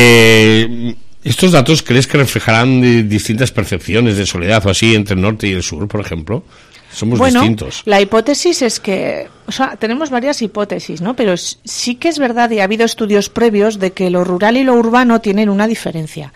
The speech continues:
Speaker 1: Ujú.
Speaker 2: Hay quien dice que, bueno, que evidentemente en lo rural te sientes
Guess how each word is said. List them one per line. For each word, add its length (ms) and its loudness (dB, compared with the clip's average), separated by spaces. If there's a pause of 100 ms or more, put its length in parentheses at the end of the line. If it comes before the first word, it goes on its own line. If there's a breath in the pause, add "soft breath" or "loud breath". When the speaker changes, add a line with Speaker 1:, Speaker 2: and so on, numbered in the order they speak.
Speaker 1:
Ujú. 260 -4 (440 loud breath)
Speaker 2:
Hay 140 2
quien 560 0
dice 360 -4
que, 160 -2
bueno, 280 -4
que 120 -4
evidentemente 640 0
en 60 2
lo 80 4
rural 300 2
te 80 -4
sientes 600 -2